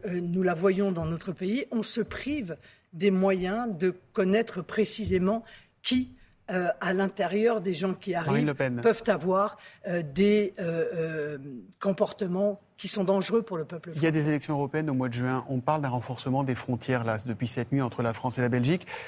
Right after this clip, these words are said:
Speaker 2: Est-ce que, euh, vous voulez reposer la question des frontières et de l'espace Schengen ou pas ? Est-ce que ça fait toujours partie du, du programme du Rassemblement national ?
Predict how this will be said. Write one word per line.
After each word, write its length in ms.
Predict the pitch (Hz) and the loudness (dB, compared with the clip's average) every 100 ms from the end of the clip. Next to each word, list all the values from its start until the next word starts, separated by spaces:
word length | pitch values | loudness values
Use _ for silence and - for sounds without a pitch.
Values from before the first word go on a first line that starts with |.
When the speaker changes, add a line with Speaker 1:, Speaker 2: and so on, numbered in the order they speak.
| - 151 | -6 -2
Speaker 2:
Est-ce 240 | 139 - | -2 0
que, 100 | 214 | 2
euh, 260 | 220 247 - | 4 2 -2
vous 360 | 160 131 127 139 | -2 0 2 2
voulez 360 | 131 143 151 190 | 2 4 4 2
reposer 460 | 127 151 151 147 | 2 0 2 2
la 120 | 160 | 0
question 320 | 127 123 - 151 | 0 -4 -4 -4
des 120 | 117 | -4
frontières 560 | - 143 123 - 165 147 | -4 -4 -4 0 0 0
et 20 | |
de 60 | 123 | 0
l'espace 360 | 123 - 139 | -2 -2 -4
Schengen 440 | - 123 127 156 156 | -2 -2 0 0 -2
ou 80 | 139 | -6
pas ? 260 | - 113 | -4 -4
Est-ce 80 | 117 | -4
que 100 | 147 | -6
ça 140 | 135 | -4
fait 120 | 123 135 | -4 -4
toujours 200 | 147 139 | -4 -2
partie 300 | 135 - 160 | -4 -4 -6
du, 120 | 147 - | -6 -8
du 160 | 135 | -8
programme 280 | 123 123 147 | -4 0 0
du 80 | 143 | 0
Rassemblement 380 | 123 117 123 131 | -4 -2 -2 -2
national ? 500 | 120 123 113 107 | -2 -4 -4 -4